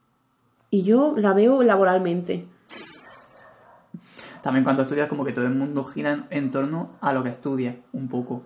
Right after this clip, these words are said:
Speaker 2: ¿no?
Speaker 1: Mm.
Speaker 2: O por lo menos en, en mi caso. O sea, yo cuando estaba en la universidad, toda mi vida giraba en torno a la universidad.
Speaker 1: Sí, sí, total.
Speaker 2: Rollo, pues estudio para la universidad, preparo cosas para la universidad, me junto con la gente de la universidad, como que todo va ahí.
Speaker 1: Mi primer trabajo fue en la, en la hostelería, ¿no?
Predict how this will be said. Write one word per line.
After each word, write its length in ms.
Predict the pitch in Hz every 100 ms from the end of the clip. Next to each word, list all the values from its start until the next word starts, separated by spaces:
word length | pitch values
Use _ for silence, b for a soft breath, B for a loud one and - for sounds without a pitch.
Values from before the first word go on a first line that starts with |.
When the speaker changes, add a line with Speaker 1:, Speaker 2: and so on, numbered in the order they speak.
| _ -
Speaker 2:
¿no? 140 | 127
Speaker 1:
Mm. 240 | 196 180 - -
Speaker 2:
O 220 | 139 127
por 120 | 131
lo 60 | 127
menos 240 | 131 139 131
en, 80 |
en 100 | 139
mi 120 | 131 127
caso. 260 | 120 127
O 60 | 123
sea, 100 | 127
yo 140 | 127
cuando 160 | 135 135
estaba 140 | 139
en 40 | 139
la 60 |
universidad, 400 | 135 135 143 160
toda 180 | 139 131
mi 80 | 135
vida 180 | 139 147
giraba 220 | 135 123
en 80 | 127
torno 220 | 131 139
a 40 |
la 40 | 139
universidad. 400 | 127 123 117 117 -
Speaker 1:
Sí, 180 | - 185
sí, 160 | 170
total. 220 | 165 156 131
Speaker 2:
Rollo, 200 | 123 120
pues 120 | 120
estudio 200 | 131 123
para 120 | 123
la 20 |
universidad, 260 | 127 135 151
preparo 240 | 156 131
cosas 180 | 123 123
para 100 | 127
la 40 |
universidad, 320 | 123 123 135 151
me 80 |
junto 220 | 123 131 123
con 80 |
la 60 | 120
gente 140 | 123
de 60 | 127
la 40 |
universidad, 440 | 127 131 135 156 165 220
como 160 | 135
que 80 | 127
todo 220 | 127 127
va 80 | 131
ahí. 240 | 123 123 -
Speaker 1:
Mi 140 | 208
primer 340 | 190 190 185 185
trabajo 640 | 214 208 233 - 311 B B B - -
fue 180 | 220 226
en 60 |
la, 140 | 240 220
en 80 | 196
la 60 |
hostelería, 640 | 185 190 175 180 175 156 - _ _ _ _
¿no? 260 | 175 240